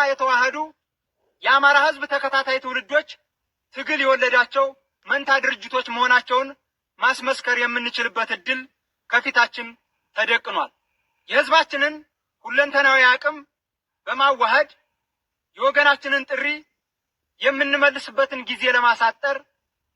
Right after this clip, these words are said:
የሚያስችል ኃይል እንደምንፈጥር ተስፋ እናደርጋለን።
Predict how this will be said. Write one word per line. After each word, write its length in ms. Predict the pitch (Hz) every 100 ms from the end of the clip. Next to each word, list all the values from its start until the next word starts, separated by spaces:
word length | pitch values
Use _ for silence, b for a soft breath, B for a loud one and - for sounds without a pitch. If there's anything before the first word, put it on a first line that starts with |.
| _ _ _ 190
የሚያስችል 680 | 254 269 269 247 - 294 294 320 _ _ _ _ _
ኃይል 400 | - 226 247 285 277 _ _ _ 202
እንደምንፈጥር 760 | 233 269 262 262 254 269 277 - _ _ _ _ -
ተስፋ 200 | 220 - 247
እናደርጋለን። 680 | 233 220 214 208 190 311